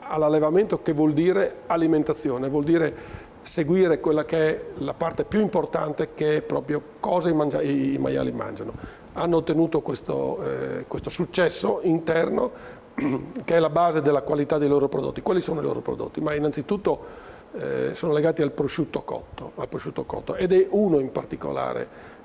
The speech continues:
che è straordinario e che anche questo rappresenta e si collega alla tradizione, però alla quale poi hanno innovato, ed è il prosciutto cotto nel pane, il cartoccio così chiamato.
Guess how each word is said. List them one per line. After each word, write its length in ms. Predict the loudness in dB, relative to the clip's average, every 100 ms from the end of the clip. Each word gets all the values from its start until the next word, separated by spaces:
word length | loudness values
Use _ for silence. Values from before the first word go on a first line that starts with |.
| -12
che 140 | -8
è 20 | -6
straordinario 840 | -6 -6 -6 -6 -4 -6 -6 -6
e 160 | -6 -6
che 120 | -4
anche 220 | -2 -2
questo 380 | 0 0 0 -2
rappresenta 720 | -4 -4 -4 0 0 0 -4
e 100 | -4
si 180 | -8 -6
collega 460 | 0 2 4 4 2
alla 160 | 0
tradizione, 540 | -4 -4 -2 0 2 2
però 380 | 0 0 0 -4 -16 -18 -20 -20 -14
alla 180 | -8 -4
quale 240 | 0 0
poi 220 | 0 2 2
hanno 300 | 2 2 2
innovato, 600 | 0 2 2 -2 -4 -4
ed 140 | -2
è 120 | 0 0
il 160 | -2
prosciutto 440 | -2 -4 -4 -4 -2
cotto 280 | -2 -2 -2
nel 180 | -4
pane, 360 | -4 -6 -6 -8
il 180 | -6 -4
cartoccio 640 | -2 -4 -4 -8 -6 -12
così 260 | -8 -10 -8
chiamato. 480 | -10 -10 -10 -12